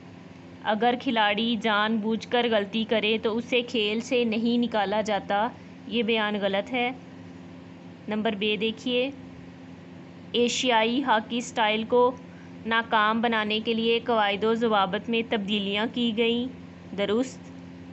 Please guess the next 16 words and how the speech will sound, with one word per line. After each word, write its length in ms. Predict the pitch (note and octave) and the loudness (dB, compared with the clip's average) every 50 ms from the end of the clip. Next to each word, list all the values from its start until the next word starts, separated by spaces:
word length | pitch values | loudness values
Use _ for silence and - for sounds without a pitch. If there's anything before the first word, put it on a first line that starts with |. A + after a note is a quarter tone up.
| - - - - - - - - | -16 -16 -16 -16 -16 -16 -12 -8
नंबर 280 | A#3 A3 A3+ A3+ A3 A3+ G#3 | -4 -2 0 2 2 2 0
जीम, 380 | G3 G#3+ A3 A3 A3 A#3 C4 C#4+ - - - - - - - - - - - - | 0 0 0 2 2 2 0 -2 -6 -8 -14 -14 -14 -14 -14 -14 -14 -16 -10 -2
खिलाड़ी 540 | - C4+ B3 A#3+ A#3 A3 A3 A3 A#3+ B3+ B3 | 0 2 4 6 6 6 6 4 2 2 2
अपनी 360 | - - A3+ A3+ A#3 A3+ A#3+ A#3+ | 2 0 0 0 0 0 0 2
कमज़ोरियों 600 | A#3+ B3 A#3+ A#3 G#3 A3 G#3+ G#3 F#3+ G3+ A3 A3+ | 2 2 2 4 4 4 4 4 2 2 2 0
पर 200 | A3+ A3+ A#3+ A#3+ A#3+ | 2 4 4 4 4
काबू 360 | A#3+ A#3 G#3 G3+ F3+ A3+ A#3 A3+ - | 4 4 4 4 4 2 -2 0 2
पाकर 540 | A#3 A3 G#3 G#3 A3 A3 - B3 A#3+ A#3+ A#3+ - - - - - - - - | 4 6 6 6 4 4 2 2 2 2 0 -4 -8 -14 -16 -16 -8 0 2
अगले 380 | G#3+ A3+ G3 A3+ A#3+ B3 B3+ B3+ | 2 2 2 2 4 4 4 4
मुकाबले 560 | B3+ B3+ A#3 A#3 G#3+ G#3 G#3 F#3+ A3 A3+ A3+ | 4 2 2 4 6 6 6 4 4 2 2
के 120 | A3+ B3+ B3 | 2 2 0
लिए 260 | A3+ A3+ A3 A#3 A#3 | 0 2 2 2 2
तैयार 540 | A#3 - B3 A#3 G#3 G#3 G3+ F#3+ F#3 F#3+ G#3 | 2 2 0 0 2 2 4 4 4 4 4
हो 180 | B3+ B3 A#3 A#3 | 4 4 4 4
जाता 400 | G#3+ A#3 G#3 G#3+ - F3+ G#3+ A3+ A#3+ | 4 4 2 2 0 0 2 2 4
है, 320 | C#4 B3+ A#3+ A#3+ A#3+ D4 | 4 4 4 4 2 0